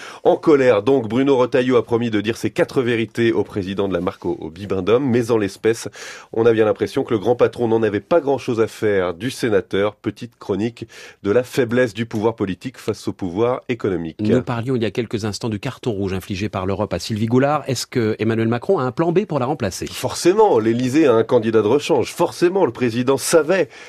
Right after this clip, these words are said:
Speaker 1: que la candidature de Sylvie Goulard à la Commission européenne était risquée à cause de cette enquête judiciaire. Forcément.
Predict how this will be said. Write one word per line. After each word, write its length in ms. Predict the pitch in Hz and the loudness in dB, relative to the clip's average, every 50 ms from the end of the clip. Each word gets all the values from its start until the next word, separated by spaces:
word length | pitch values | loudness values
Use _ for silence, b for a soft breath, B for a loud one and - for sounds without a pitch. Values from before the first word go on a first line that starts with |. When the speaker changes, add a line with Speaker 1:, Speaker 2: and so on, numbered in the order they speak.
| B B - | B B 0
Speaker 1:
que 80 | - | 2
la 120 | 135 135 131 | 4 4 4
candidature 600 | 127 - 131 120 117 117 117 113 113 - 139 120 | 2 0 -2 0 0 0 0 0 0 -2 -2 -2
de 80 | 110 | -2
Sylvie 360 | 104 - - 107 98 98 104 101 | -4 -4 -6 -8 -6 -6 -8 -4
Goulard 380 | 101 104 110 110 107 104 98 95 92 | -2 0 2 2 4 4 2 2 2
à 60 | 92 | 2
la 80 | 101 101 | 2 2
Commission 420 | - - 101 101 98 - - 107 | 0 0 -2 -2 -4 -2 0 2
européenne 340 | 98 95 98 95 - 110 101 | 2 2 2 2 0 0 0
était 220 | 117 107 - - 87 | 0 -2 -4 -6 -6
risquée 420 | 85 123 143 - - - 220 202 | -4 -4 -6 -6 -8 -6 -4 -4
à 80 | 151 110 | -4 -4
cause 240 | - - 127 110 | -4 -4 -6 -4
de 100 | 95 101 | -6 -8
cette 220 | 95 - 110 92 - | -8 -6 -6 -6 -6
enquête 280 | 95 - - 101 87 | -6 -6 -6 -6 -8
judiciaire. 480 | 85 90 82 85 - - - 92 78 - | -8 -10 -12 -12 -10 -6 -4 -4 -4 -4
Forcément. 560 | - 147 120 - - 151 160 180 175 123 - | -6 -6 -6 -4 -4 -2 -2 -2 -4 -6 -8